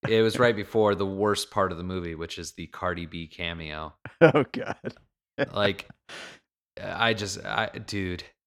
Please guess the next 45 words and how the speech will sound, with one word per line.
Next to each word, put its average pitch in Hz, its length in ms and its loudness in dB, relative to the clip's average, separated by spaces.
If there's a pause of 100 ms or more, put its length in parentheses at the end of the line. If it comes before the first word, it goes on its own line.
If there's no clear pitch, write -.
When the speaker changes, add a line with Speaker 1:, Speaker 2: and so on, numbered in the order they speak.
(520)
Speaker 1:
the 117 180 0
first 120 260 2
time 113 160 4
I 104 60 4
saw 104 240 4
the 95 80 0
movie, 90 340 -4
I, 98 160 0
in 101 380 -4
that 98 280 -4 (240)
scene 113 320 -2
where 113 120 2
they're 113 180 0
in 110 120 -2
the 110 240 -4
embassy, 101 680 -6 (120)
I, 104 180 -2 (260)
I 110 140 0
had 110 220 0
the 131 60 -4
thought, 107 560 0
much - 200 -10
like 104 80 -10
we 107 80 -8
were 110 40 -6
saying 110 220 -6
a 110 60 -6
second 104 260 -4
ago, 90 140 -4
for 87 120 -14
the 98 60 -16
first 107 240 -6
time, 107 180 -2
like, 98 180 -6 (440)
"I 117 100 4
can't 151 300 2
stand 113 420 0
this, 110 200 2
but, 104 120 -4
like, 95 180 -4
maybe 113 380 0
one 101 380 -4
day 98 360 0 (300)
after 104 320 0
the 98 120 -2